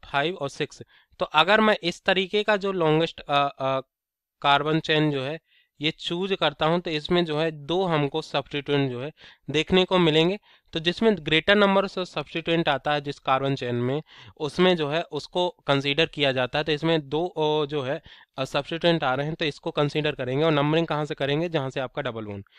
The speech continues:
तो मैं इसको जो है फिर से बना देता हूँ, ठीक है। ये आपका इस तरीके से है और यहाँ पर जो है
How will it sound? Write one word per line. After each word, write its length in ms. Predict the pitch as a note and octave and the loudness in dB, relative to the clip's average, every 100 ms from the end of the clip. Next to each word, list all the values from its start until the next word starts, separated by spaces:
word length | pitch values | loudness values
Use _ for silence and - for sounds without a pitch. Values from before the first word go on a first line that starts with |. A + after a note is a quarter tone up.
| - - - | -20 -12 0
तो 60 | |
मैं 140 | F3 F3+ | 4 4
इसको 260 | E3+ - | 2 -6
जो 140 | F3 F3 | -4 -4
है 80 | F3+ | -2
फिर 160 | E3 | -4
से 180 | D3+ F3 | -4 -4
बना 260 | D#3 D3 C#3+ | 0 0 0
देता 260 | C#3 C#3 | -2 -4
हूँ, 140 | C#3+ D3+ | -4 -6
ठीक 220 | D3+ D3+ | -8 -12
है। 80 | D#3 _ _ _ | -14 _ _ _
ये 120 | C#3 D3+ | -6 -4
आपका 240 | C#3+ - | -4 -4
इस 180 | D3 - | -6 -4
तरीके 380 | D3+ D3 - D#3 | -4 -4 -6 -8
से 160 | D#3 | -8
है 220 | C#3 D3 D3+ _ _ _ _ _ _ _ _ _ _ _ _ _ _ _ | -8 -10 -14 _ _ _ _ _ _ _ _ _ _ _ _ _ _ _
और 320 | - C#3+ D3+ D3 | -4 -2 -2 -4
यहाँ 400 | D3 C#3 C#3 D3+ | -6 -4 -4 -6
पर 120 | D#3 C#3+ | -6 -6
जो 160 | C3+ | -8
है 120 | C#3 | -12